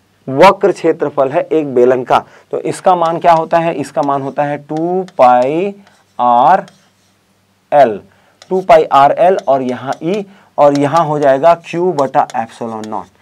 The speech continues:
अब देखिए हमको क्या, हमको तो ये अनंत तार की लंबाई मिली हुई है, अनंत तार की लंबाई मिली होने के कारण जो है यहाँ पर हम आवेश की मात्रा का निर्धारण कैसे करेंगे?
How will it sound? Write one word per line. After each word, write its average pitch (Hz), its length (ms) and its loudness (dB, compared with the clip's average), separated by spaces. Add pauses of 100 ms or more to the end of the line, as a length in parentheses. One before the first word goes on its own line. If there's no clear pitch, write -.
(340)
अब 196 160 4
देखिए 180 280 2
हमको 165 340 -2
क्या, 175 400 4 (640)
हमको 175 320 2
तो 202 160 4
ये 202 160 6
अनंत 180 520 0
तार 170 340 4
की 175 160 0
लंबाई 143 400 0
मिली 143 240 0
हुई 143 200 -2
है, 135 400 -12 (120)
अनंत 196 300 4
तार 175 280 6
की 175 120 2
लंबाई 156 360 2
मिली 147 240 0
होने 135 300 -4
के 123 120 -8
कारण 110 320 -6
जो 110 120 -6
है 127 180 -4
यहाँ 127 400 0
पर 175 300 4 (360)
हम 196 340 0
आवेश 151 340 4
की 185 140 2
मात्रा 156 340 0
का 156 100 -2
निर्धारण 147 480 2
कैसे 190 280 2
करेंगे? 110 340 -2